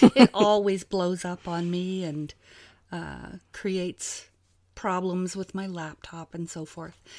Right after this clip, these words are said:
Speaker 1: Mm-hmm.
Speaker 2: And it's the social media platforms that I think I'm going to have to go to. Um,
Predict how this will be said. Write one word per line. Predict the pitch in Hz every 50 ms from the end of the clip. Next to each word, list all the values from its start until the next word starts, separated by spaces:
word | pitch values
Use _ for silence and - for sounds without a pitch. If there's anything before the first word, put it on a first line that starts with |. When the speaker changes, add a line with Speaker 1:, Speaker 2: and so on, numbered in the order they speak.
| - - -
Speaker 1:
Mm-hmm. | 165 156 143
Speaker 2:
And | 170 165 165
it's | 180 175 - -
the | - 202 190
social | - - - 220 202 185 - 208 202
media | 196 190 190 185 185 180 175
platforms | 175 - - - 165 160 - - - - 151 143 147 147 - -
that | - 165
I | 165 156
think | - - 170 156 -
I'm | 151 156 151
going | 147 - 151 151 151
to | 151 143
have | 147 151 - -
to | - 143
go | 143 160 147 143 143
to. | - - - 104 139 165 - _ _ - - - - - - - - - _ _ _ _ - -
Um, | 165 165 165 165 165 170 175 175 175 175